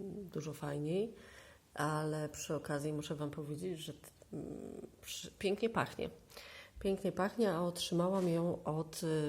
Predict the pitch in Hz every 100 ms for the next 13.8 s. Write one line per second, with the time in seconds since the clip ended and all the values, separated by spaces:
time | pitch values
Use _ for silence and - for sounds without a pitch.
0 | 143 151 147 147 175 - 151 147 156 208
1 | 175 - 190 185 175 180 180 - - -
2 | - - 165 - 262 277 233 214 170 165
3 | 170 208 208 208 - 170 165 175 175 -
4 | 160 160 156 156 175 151 180 202 196 180
5 | 160 151 156 156 165 - - - - -
6 | 170 170 160 170 170 - 170 156 156 156
7 | 160 160 - 160 170 170 165 170 156 160
8 | 156 156 160 160 156 147 147 139 151 139
9 | 139 143 139 143 - 139 143 147 - 143
10 | 143 143 147 - 143 - 147 185 208 196
11 | 180 151 160 147 147 156 160 - 151 147
12 | 147 - - - - - 135 147 147 147
13 | - - 147 165 151 160 151 147